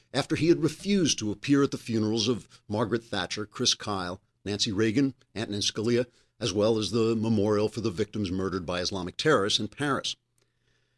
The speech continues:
Some Americans were further moved to grind their teeth in rage, while their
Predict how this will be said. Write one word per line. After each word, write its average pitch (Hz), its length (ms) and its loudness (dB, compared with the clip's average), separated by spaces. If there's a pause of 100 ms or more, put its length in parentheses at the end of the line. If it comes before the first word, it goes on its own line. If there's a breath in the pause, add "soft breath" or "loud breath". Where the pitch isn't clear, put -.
(160)
Some 92 200 -2
Americans 117 500 2
were 147 140 4
further 147 320 6
moved 143 240 6
to 156 80 2
grind 156 400 4
their 160 100 4
teeth 170 240 0
in 160 160 6
rage, 175 460 6
while 92 160 -6
their 101 300 -2